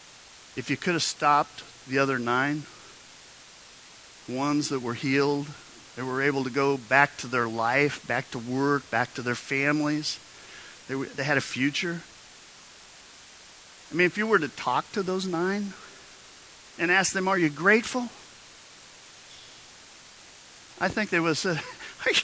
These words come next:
kidding me? Sure I am. I'm very grateful." But only one returns to give thanks. "Thank you, Lord.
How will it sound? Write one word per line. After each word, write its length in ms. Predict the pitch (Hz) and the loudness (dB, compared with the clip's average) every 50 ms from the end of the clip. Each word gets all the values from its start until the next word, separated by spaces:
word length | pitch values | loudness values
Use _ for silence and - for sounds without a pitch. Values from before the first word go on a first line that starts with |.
| - - | -2 -2
kidding 320 | - - - 403 403 392 440 | -2 -2 -2 0 -2 -2 -2
me? 80 | 466 415 415 - - - - - - - - - - - - - - | -2 -4 -4 -8 -12 -14 -14 -12 -14 -8 -4 -4 -4 -4 -6 -10 -6
Sure 360 | - - - - - 403 403 | -2 0 0 0 0 0 2
I 120 | 349 320 277 | 4 4 6
am. 460 | 269 254 247 226 208 190 170 139 117 - - - - - | 4 4 4 4 4 4 2 0 -4 -10 -14 -14 -2 0
I'm 180 | 262 294 311 | 2 2 2
very 300 | - 339 339 320 339 330 | 2 2 4 4 4 4
grateful." 720 | 240 233 269 285 262 262 220 - - - 226 202 175 147 - - - - - - - - - - - - - - - - - - - - - - - - - - - - | 4 2 2 4 4 2 2 -2 -6 -4 -4 -4 -4 -6 -8 -14 -20 -20 -20 -20 -20 -20 -20 -20 -20 -20 -20 -20 -20 -20 -20 -20 -20 -20 -20 -20 -20 -20 -20 -20 -6 -2
But 120 | 165 165 | 2 4
only 220 | 170 165 165 165 160 | 4 6 6 6 6
one 320 | 160 160 160 135 120 117 | 6 6 6 6 4 4
returns 640 | 120 117 110 - 143 123 104 98 101 - - - - - - - - - - - - - - - | 2 0 0 0 0 0 2 0 -2 -6 -8 -12 -12 -14 -16 -20 -20 -20 -20 -20 -20 -20 -18 -10
to 40 | 135 | 0
give 200 | 127 127 117 - | 0 0 0 0
thanks. 480 | - 131 113 107 101 - - - - - - - - - - - - - - - - - - - - - | -4 -4 -4 -4 -8 -10 -12 -14 -14 -16 -18 -20 -20 -20 -20 -20 -20 -20 -20 -20 -20 -20 -20 -20 -20 -4
"Thank 280 | - 165 160 147 - - | 2 2 2 2 2 -2
you, 60 | 120 - | -8 -8
Lord. 260 | - - - - | -8 -8 -8 -8